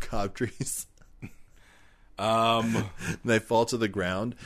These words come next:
Speaker 1: and the th-, seeds fly everywhere, and then the fire people go around them and make popcorn. <laughs>
Speaker 2: I mean, that has to be some of these plants.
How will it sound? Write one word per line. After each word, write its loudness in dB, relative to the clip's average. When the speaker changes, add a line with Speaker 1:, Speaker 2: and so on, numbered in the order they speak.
Speaker 1:
and -2
the 0
th-, -6
seeds -2
fly 4
everywhere, 6
and -2
then -2
the 0
fire 2
people -2
go 2
around 2
them 2
and -6
make -4
popcorn. 0
<laughs> -2
Speaker 2:
I 6
mean, 2
that 4
has 2
to -4
be -4
some 2
of 4
these 0
plants. 0